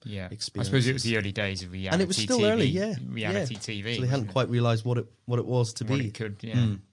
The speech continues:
Speaker 1: Uh, when we hooked up for coffee and something I'd only learnt, you know,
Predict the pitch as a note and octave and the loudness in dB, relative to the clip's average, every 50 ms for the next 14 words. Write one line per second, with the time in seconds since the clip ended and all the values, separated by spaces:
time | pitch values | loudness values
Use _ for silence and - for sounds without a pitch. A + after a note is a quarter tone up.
0 | _ _ _ _ _ _ _ _ _ _ _ _ _ _ _ _ _ - - - | _ _ _ _ _ _ _ _ _ _ _ _ _ _ _ _ _ -20 -20 -18
1 | - - - - - _ _ _ _ - F3 F#3 G#3 G3+ G3+ F3+ D#3+ C#3 B2 B2+ | -18 -20 -20 -20 -20 _ _ _ _ -2 0 2 4 4 4 4 4 2 0 -2
2 | - - - - D3+ D3+ D#3+ D#3 - D#3+ D#3+ D3 - B2 G#2+ - A2+ G2 - - | -8 -12 -8 -2 0 0 2 2 2 0 0 0 -2 -4 -4 -2 -4 -6 -6 -6
3 | G2 F#2+ G2 G#2 G#2 G2+ - - A2+ G#2 A#2 A#2+ A#2 A2 A2+ A2+ A2+ G#2+ G#2+ A2 | -6 -6 -4 -4 -4 -4 -4 -4 -4 -4 -2 -2 0 0 0 0 0 0 0 0
4 | G#2+ A2+ A#2+ F#2+ F2+ F#2 F#2 | 0 -2 -4 -4 -6 -6 -6